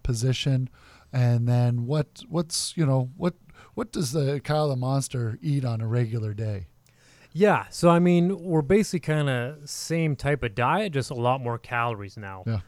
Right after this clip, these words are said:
Speaker 2: Um, now that I don't need to cut as much weight. So again, still working with the Sport Lab, um, and now I have my, uh, girlfriend Claudia helping out a lot too. So it's much easier, um, to put the plan into,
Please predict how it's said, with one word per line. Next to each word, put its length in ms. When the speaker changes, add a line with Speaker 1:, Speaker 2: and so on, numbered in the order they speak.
Speaker 2:
Um, 340
now 160
that 60
I 60
don't 160
need 100
to 60
cut 180
as 120
much 220
weight. 300
So 100
again, 260
still 220
working 260
with 120
the 80
Sport 380
Lab, 340
um, 340
and 160
now 160
I 40
have 100
my, 260
uh, 140
girlfriend 460
Claudia 420
helping 260
out 140
a 20
lot 260
too. 300
So 300
it's 140
much 260
easier, 600
um, 500
to 60
put 200
the 80
plan 460
into, 260